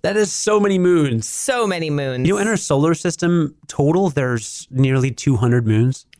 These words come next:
Speaker 2: Right. And if we, well, we talked about this with Pluto. If we make Pluto a planet, a lot of those moons are gonna become planets too.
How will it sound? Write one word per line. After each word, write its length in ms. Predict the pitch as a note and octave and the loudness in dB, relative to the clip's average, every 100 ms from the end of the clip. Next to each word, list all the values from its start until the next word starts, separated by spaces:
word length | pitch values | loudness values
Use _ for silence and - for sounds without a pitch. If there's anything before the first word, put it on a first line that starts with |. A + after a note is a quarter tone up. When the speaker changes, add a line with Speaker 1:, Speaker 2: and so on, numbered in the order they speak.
| F3 | -4
Speaker 2:
Right. 320 | A3+ A3 - | -2 -2 -6
And 180 | E3 F3 | -4 -4
if 160 | E3+ | -4
we, 460 | - G3 G3 F#3+ - _ - | -4 -4 -4 -8 -12 _ -4
well, 200 | F3+ F3 | 0 0
we 100 | F#3+ | 0
talked 320 | - G#3+ - | -4 -8 -4
about 200 | E3+ D3 | -4 -4
this 180 | D3+ - | -6 -6
with 120 | C#3+ | -8
Pluto. 340 | - B3+ D3 - - | -4 -4 -4 -6 -6
If 280 | D3+ _ _ _ _ | -6 _ _ _ _
we 120 | G3+ | -4
make 320 | G#3+ F#3+ F3 - | -2 -4 -6 -4
Pluto 260 | G3+ E3+ | -2 -2
a 40 | D3 | -4
planet, 420 | - F#3 D3 - | -8 -8 -8 -6
a 60 | C#3+ | -4
lot 240 | C#3+ D#3 | -2 0
of 40 | F3 | 0
those 200 | D#3+ D#3 | 0 2
moons 260 | E3 D#3+ | 2 0
are 60 | D3 | -2
gonna 160 | D3 C#3 | -4 -4
become 320 | C3 - C#3 | -4 -4 -4
planets 400 | D#3+ C#3+ C3+ - | -4 -6 -10 -8
too. 280 | F3 D3 | -6 -6